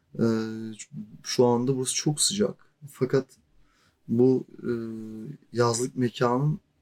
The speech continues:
yani bölgenin şöyle bir handikapı var. Yani tarihi olarak şu saatlerde, e, son iki gündür, e, İç Anadolu'da fırtına kopuyor. Sel, oralar buralar. Buraya da rüzgar geliyor sadece.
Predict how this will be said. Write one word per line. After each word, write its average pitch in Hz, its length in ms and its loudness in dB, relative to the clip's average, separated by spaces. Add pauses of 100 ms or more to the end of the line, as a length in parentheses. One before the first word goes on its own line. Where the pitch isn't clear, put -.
(280)
yani 95 420 0
bölgenin 110 420 2
şöyle 123 300 0
bir 117 80 -8
handikapı 110 640 -4
var. - 260 0 (760)
Yani 98 260 0
tarihi 113 380 4
olarak 113 340 -2
şu - 220 -6
saatlerde, 107 1040 0
e, 101 200 -2
son 110 240 0
iki 104 220 -6
gündür, 104 480 -2 (840)
e, 101 300 0
İç - 200 -2
Anadolu'da 104 400 4
fırtına 110 520 -2
kopuyor. 101 460 -4
Sel, 107 540 2
oralar 104 460 0
buralar. 123 380 0 (560)
Buraya 151 520 4
da 185 260 2 (460)
rüzgar 127 500 4
geliyor 98 400 2
sadece. 92 760 -2